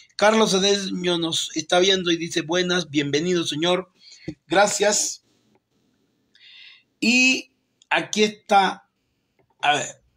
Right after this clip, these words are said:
eso es, a ver si nos sale algo de noticias nuevas, perfecto. Y nosotros aquí les tenemos la noticia política, pero antes de eso le damos la bienvenida a las personas que hacen posible que nosotros estemos acá y que las nombramos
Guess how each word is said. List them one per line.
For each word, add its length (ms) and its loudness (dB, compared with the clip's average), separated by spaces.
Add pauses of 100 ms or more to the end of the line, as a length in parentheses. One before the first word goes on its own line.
(280)
eso 720 -2
es, 280 -10
a 80 -2
ver 180 0
si 120 0
nos 180 -4
sale 280 0
algo 280 -4
de 100 -2
noticias 520 -6
nuevas, 440 -4
perfecto. 760 -8 (480)
Y 60 -2
nosotros 320 2
aquí 120 -4
les 140 0
tenemos 320 0
la 80 2
noticia 380 -4
política, 400 -4
pero 200 -4
antes 300 -4
de 100 -2
eso 200 -2
le 100 -2
damos 220 -4
la 80 -2
bienvenida 520 0 (540)
a 100 2
las 120 0
personas 380 -2
que 100 -6
hacen 240 -4
posible 420 -4
que 80 -4
nosotros 320 -6
estemos 220 -10
acá 160 -2
y 80 -4
que 80 -12
las 120 -8
nombramos 760 -4